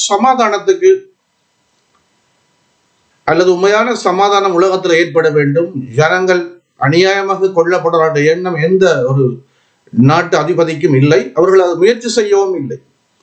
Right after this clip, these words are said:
உண்மையாக from the heart-ல இருந்து அவர்கள் முயற்சி செய்யவில்லை. ஏதோ ஒரு விதத்தில் இந்த யுத்தத்தை அவர்கள் இன்னும் பெருசாக்கத்தான் விரும்புகிறார்கள். இந்த யுத்தத்துக்காக, சமாதானத்துக்காக தயாராக இல்லை, யாருமே அதை செய்யவில்லை. உண்மையான சமாதானத்துக்காக எந்த நாட்டு ஒரு அதிபதியும்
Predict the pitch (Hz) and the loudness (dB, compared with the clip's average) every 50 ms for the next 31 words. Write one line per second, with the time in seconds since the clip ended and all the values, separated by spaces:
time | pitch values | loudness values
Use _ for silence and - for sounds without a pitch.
0 | _ - 143 160 202 214 220 220 220 214 220 196 - 185 180 175 165 147 139 180 | _ -2 0 2 2 2 2 2 0 -2 -2 -4 -2 -2 -2 0 0 0 0 0
1 | 220 247 240 - 233 208 202 190 202 214 190 175 160 151 139 143 156 156 143 - | 0 0 -2 -2 -2 0 0 0 0 0 0 0 0 0 0 0 0 0 -2 -4
2 | 151 - 143 127 117 113 - 95 90 - - - _ _ _ _ _ _ _ _ | -10 -2 0 0 0 0 -2 -4 -10 -14 -20 -20 _ _ _ _ _ _ _ _
3 | _ _ - - _ _ - _ - 135 147 175 202 226 240 247 233 220 208 208 | _ _ -20 -20 _ _ -20 _ -2 0 2 2 4 4 2 2 2 2 2 0
4 | 202 220 226 214 220 196 165 190 190 190 214 196 180 208 180 175 160 165 170 175 | 0 -2 -4 -2 -2 0 2 2 2 2 0 0 2 0 0 0 0 -2 -2 -4
5 | 170 175 _ _ _ _ _ _ _ _ _ _ _ - 156 170 196 240 214 147 | -4 -8 _ _ _ _ _ _ _ _ _ _ _ -2 -2 2 2 0 0 2
6 | 143 139 - - 269 247 220 196 202 - 196 180 170 147 143 135 123 120 117 117 | 0 0 0 0 -2 -2 -2 -2 -4 -2 -2 -2 0 0 0 0 0 0 0 0
7 | 120 123 185 214 208 190 170 160 143 135 123 113 127 - - _ _ _ _ _ | 0 0 0 0 2 2 2 2 2 2 -2 -2 -6 -12 -20 _ _ _ _ _
8 | _ _ 131 135 190 214 196 233 226 - 220 208 208 185 170 165 - - 196 208 | _ _ 0 2 2 2 2 0 -2 -2 -4 -2 -2 -2 -2 -2 -2 -4 0 2
9 | 254 262 254 254 226 214 208 208 190 - 190 175 - 240 254 254 - 208 180 160 | 2 2 2 2 -2 -2 -2 -4 -2 -2 -2 -2 -2 -4 -6 -4 -2 0 0 0
10 | 160 143 135 139 123 107 104 113 139 147 175 175 175 185 170 139 139 135 - - | 0 -2 -2 -4 -6 -6 -4 0 0 0 0 -2 -4 -6 -2 0 0 0 0 0
11 | 208 196 226 247 208 139 - - - 104 131 165 214 240 254 240 226 220 - - | 0 0 2 0 -2 -2 -2 -8 -8 -4 -2 0 2 2 2 0 -2 -4 -4 -4
12 | 196 180 202 202 190 185 180 175 175 170 175 214 233 247 247 165 170 196 247 277 | -2 0 0 0 0 -2 -4 -4 -4 -2 -2 -2 -2 -2 0 0 0 0 0 0
13 | 277 285 262 220 208 202 196 196 - 190 170 170 165 160 143 151 185 185 175 160 | -2 -2 -2 -2 -2 -2 -2 0 0 0 0 2 0 0 0 2 0 0 0 -2
14 | 156 156 170 139 139 | -2 0 0 -2 -2